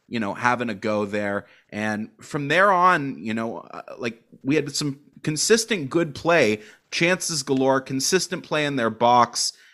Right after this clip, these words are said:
and we hit 'em on the break again. Mousset got it to McBurney, and McBurney drove into the box. Like, this was on, like, a two one break.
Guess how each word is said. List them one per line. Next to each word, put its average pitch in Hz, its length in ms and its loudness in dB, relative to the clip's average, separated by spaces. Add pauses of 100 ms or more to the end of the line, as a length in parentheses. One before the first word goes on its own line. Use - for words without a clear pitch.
(200)
and 110 420 -2
we 127 100 2
hit 165 120 4
'em 180 100 2
on 175 140 6
the 160 80 2
break 143 420 2
again. 123 760 2 (880)
Mousset 170 420 6
got 156 200 8
it 151 100 0
to 147 100 -6
McBurney, 165 720 2
and 123 320 0
McBurney 156 440 0
drove 156 300 4
into 143 140 0
the 123 100 0
box. 139 600 6 (200)
Like, 107 180 0
this 175 200 -2
was 143 100 -4
on, 139 220 2
like, 107 240 -2
a 110 60 0
two - 400 -6
one 156 340 -2
break. 113 480 -2